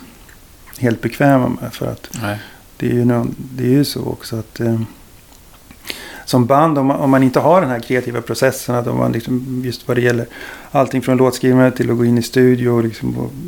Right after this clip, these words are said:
Speaker 1: liksom göra färdigt en produkt. Alltså det blir liksom, det, det är någonting som hela tiden saknas.
Speaker 2: Mm.
Speaker 1: Och det blir lite ihåligt efterhand sådär. Men än så länge så har vi gjort, gör vi så mycket andra saker parallellt, så att därför så känns det nästan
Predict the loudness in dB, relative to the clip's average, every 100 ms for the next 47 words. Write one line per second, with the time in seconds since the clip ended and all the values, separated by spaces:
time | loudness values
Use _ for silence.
0 | -12 -12 -8 -8 -10 -20 -20 -18 -16 -10
1 | -10 -10 -20 -20 -20 -20 -20 -20 -10 -2
2 | 0 0 0 2 4 2 0 0 -2 0
3 | -2 0 -2 2 2 2 2 4 4 2
4 | 0 2 0 2 0 4 4 6 4 4
5 | 4 4 2 2 2 0 0 -2 -2 -6
6 | -8 -2 -2 -2 -4 -2 0 4 6 4
7 | 2 2 2 4 2 2 -2 -4 0 2
8 | 2 0 -4 -6 -8 -20 -20 -4 0 4
9 | 4 4 4 4 2 0 0 2 2 0
10 | -2 -2 -6 -2 0 2 0 2 2 2
11 | 2 4 4 4 2 0 -2 -4 -6 0
12 | 2 2 0 -2 -6 0 0 2 -2 0
13 | 0 0 -4 -4 -2